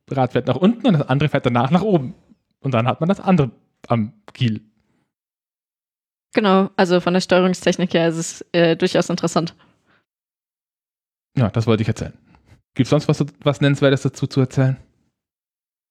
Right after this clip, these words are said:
Speaker 1: Es ist eine Durchgangsattraktion. Also
Speaker 2: Ja.
Speaker 1: bei, bei vielen anderen Schiffschaukeln ist es trotzdem so, dass man auf einer Seite ein- und danach wieder aussteigt.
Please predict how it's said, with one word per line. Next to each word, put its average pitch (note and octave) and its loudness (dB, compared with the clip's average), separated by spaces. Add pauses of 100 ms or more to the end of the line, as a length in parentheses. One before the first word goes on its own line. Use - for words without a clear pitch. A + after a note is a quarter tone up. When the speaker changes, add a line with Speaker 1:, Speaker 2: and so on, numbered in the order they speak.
(300)
Speaker 1:
Es B2 2
ist C#3 4
eine C#3+ 0
Durchgangsattraktion. G2+ -2 (1600)
Also A#2+ -2
Speaker 2:
Ja. C#3 0
Speaker 1:
bei, A#2+ 2
bei A2+ 0
vielen C#3 -2
anderen C#3 2
Schiffschaukeln C3+ 0
ist B2 -2
es B2+ -2
trotzdem B2 -2
so, B2+ 2
dass B2+ -2
man B2 -2
auf A#2 -6
einer A#2+ 0
Seite A#2 0
ein- A2+ -2
und A2 -6
danach A2 -2
wieder A2 0
aussteigt. F3+ 0